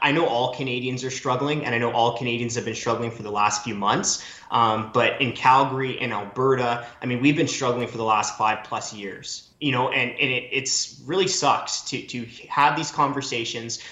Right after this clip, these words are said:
with my fellow Albertans, you know, when I hear about families who are struggling to put groceries on the table,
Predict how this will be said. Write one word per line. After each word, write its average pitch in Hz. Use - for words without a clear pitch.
with 113
my 110
fellow 135
Albertans, 123
you 131
know, 120
when 113
I 107
hear 120
about 113
families 143
who 151
are 131
struggling 127
to 123
put 117
groceries 131
on 120
the 120
table, 110